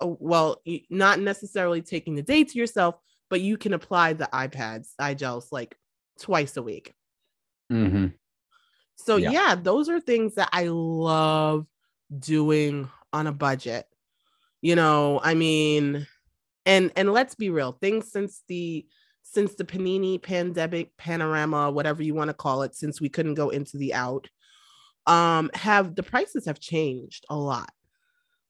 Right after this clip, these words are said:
Speaker 2: Mm.
Speaker 1: Um, for those that know, I ha-, as, as you can see, if you've seen my hands, you know that I haven't been getting my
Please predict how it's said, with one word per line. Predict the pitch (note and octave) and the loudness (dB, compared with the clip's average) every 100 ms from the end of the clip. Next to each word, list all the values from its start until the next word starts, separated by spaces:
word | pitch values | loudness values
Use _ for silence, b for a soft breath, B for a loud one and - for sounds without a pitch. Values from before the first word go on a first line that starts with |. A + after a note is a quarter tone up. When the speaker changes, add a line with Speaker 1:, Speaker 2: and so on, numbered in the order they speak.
| - | -4
Speaker 2:
Mm. | |
Speaker 1:
Um, | D#3+ E3 D#3+ D3 D3 - | 0 2 2 0 -2 -6
for | - E3+ | 0 2
those | E3 F3 F3+ | 4 4 4
that | F#3 F3 | 2 2
know, | E3 D#3+ D#3+ D#3 D#3 D3 | 2 2 2 2 4 2
I | D#3 D#3+ | 2 2
ha-, | E3 E3 - | 2 -2 -2
as, | D3+ D#3 | -2 -2
as | D#3+ D3 D3 | -2 -4 -6
you | |
can | D#3+ F3 D3+ | -6 -4 -4
see, | - D3+ | -4 -4
if | D3 | -4
you've | D3+ | -8
seen | - F#3+ F3 | -10 -4 -2
my | D#3+ D#3 | -2 -2
hands, | D#3 C#3+ C#3 D3+ | -2 -2 -4 -4
you | |
know | D3 D3 | -2 -2
that | C#3+ - | -4 -2
I | E3+ E3+ D#3 - D#3+ | 0 0 -2 -8 -8
haven't | D#3 D#3+ D#3 C#3+ D#3 | -2 -2 -2 -4 -4
been | D#3 D3 - _ _ _ D#3+ | -4 -6 -10 _ _ _ -2
getting | F3 E3 E3 D#3 D#3 | 2 2 2 0 -2
my | D3+ D3 C#3+ C#3+ C#3+ C#3 | -2 -2 -2 -2 -2 -2